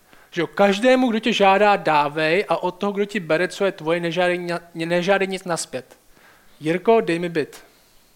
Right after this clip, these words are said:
Budeš biblický křesťan nebo nebiblický křesťan?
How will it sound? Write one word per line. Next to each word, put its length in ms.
Budeš 220
biblický 440
křesťan 460
nebo 180
nebiblický 460
křesťan? 340